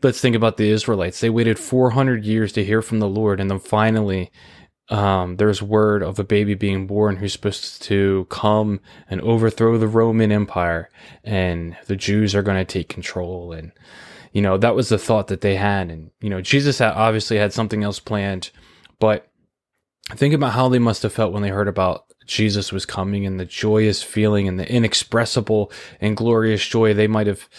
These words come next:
they might have had. And so if you're looking for joy this holiday season or this Christmas season, I honestly would say,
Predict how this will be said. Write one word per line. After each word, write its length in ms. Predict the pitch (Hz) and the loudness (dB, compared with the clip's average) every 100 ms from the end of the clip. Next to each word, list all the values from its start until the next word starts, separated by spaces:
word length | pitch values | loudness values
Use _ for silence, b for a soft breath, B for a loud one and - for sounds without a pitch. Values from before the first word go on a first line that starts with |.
| B B B | B B B
they 160 | - 113 | 0 2
might 180 | 113 110 | 4 2
have 120 | 101 | 0
had. 360 | 104 95 85 - B B B B B | -4 -4 -8 -14 B B B B B
And 160 | - 120 | -2 0
so 460 | - 123 123 110 - _ _ _ | 2 2 2 0 -6 _ _ _
if 140 | - 143 | -2 2
you're 80 | |
looking 260 | 135 147 190 | 2 2 0
for 180 | - 147 | 0 0
joy 260 | 117 110 | 2 2
this 160 | 101 92 | 2 -2
holiday 380 | 95 101 104 104 | -2 0 0 -2
season 540 | - 104 98 104 113 | -2 -2 0 -2 0
or 120 | 117 | 0
this 160 | 107 101 | 2 0
Christmas 380 | - 117 110 98 | -2 -2 -2 -2
season, 440 | 110 101 110 110 - _ _ _ _ _ _ - - | -4 -2 -2 -2 -6 _ _ _ _ _ _ -18 -4
I 160 | 117 120 | 0 2
honestly 500 | 113 113 107 - 107 | 4 2 2 0 0
would 180 | 104 | -2
say, 500 | - 107 98 95 90 | -2 0 0 0 -4